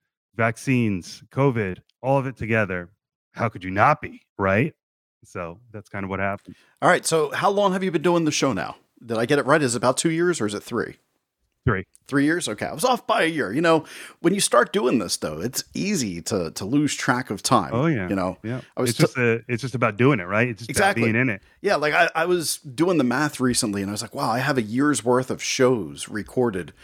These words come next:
Speaker 2: You could listen to one show a day and
Speaker 1: Mm.
Speaker 2: still have more episodes, and I'm thinking, "How many minutes have been recorded of my voice?" You know, A I, I, I think there's probably a version of me at this point in time out there. You know, they got my intelligence.
Speaker 1: Yeah, we gotta come back to A I at the,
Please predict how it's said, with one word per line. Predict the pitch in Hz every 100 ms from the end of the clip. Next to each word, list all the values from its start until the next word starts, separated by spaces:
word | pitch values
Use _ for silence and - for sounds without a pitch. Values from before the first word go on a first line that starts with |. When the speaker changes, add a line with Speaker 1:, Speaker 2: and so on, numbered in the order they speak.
| - - -
Speaker 2:
You | 107
could | 117
listen | 123 -
to | 120
one | 113 120
show | - 123 117
a | 104
day | 90 113 113 101
and | 90 87 80 - - _ -
Speaker 1:
Mm. |
Speaker 2:
still | 117 117 185
have | 175 117 101
more | 107 92
episodes, | - - 95 98
and | 104
I'm | 92
thinking, | 95 113 101 90 - - _ -
"How | 107
many | 120
minutes | 120 107 127 135 -
have | 139
been | 131
recorded | 123 120 139 127 127
of |
my | 120 117
voice?" | 107 120 120 - -
You |
know, | 101 -
A | 131 135
I, | 120 120 113
I, | 98 107
I |
think | 101 - 131
there's | 131 -
probably | 131 117 120
a |
version | 101 110 110 98
of | 92 92
me | 85
at | 85
this | 98 -
point | 95 92
in | 85
time | 92 90
out | 85 85
there. | 98 80 - - - - -
You | 95
know, |
they | 87
got | 95 123
my | 123
intelligence. | 107 87 143 117 101 90 - - - _ _ _
Speaker 1:
Yeah, | 104 98
we | 101
gotta | 123 123
come | - 110
back | 110 104 -
to |
A | 101 95 90
I | 85 82 85 - -
at | 101
the, | 104